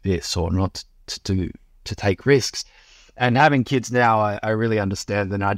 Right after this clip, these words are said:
I just, I cannot, I cannot for a hot second imagine losing them or, or anything. I just, I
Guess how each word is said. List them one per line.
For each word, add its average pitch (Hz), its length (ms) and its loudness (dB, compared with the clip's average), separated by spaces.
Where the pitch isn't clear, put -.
I 104 80 -4
just, - 300 -6
I 113 40 -6
cannot, 120 520 0
I 110 60 -8
cannot 135 460 2
for 98 280 0
a 98 140 -4
hot 131 220 -2
second 98 520 -2
imagine 107 640 4
losing 107 460 4
them 98 420 2
or, 95 320 0
or 98 240 2
anything. 107 340 0
I 87 80 0
just, - 300 -6
I - 40 -20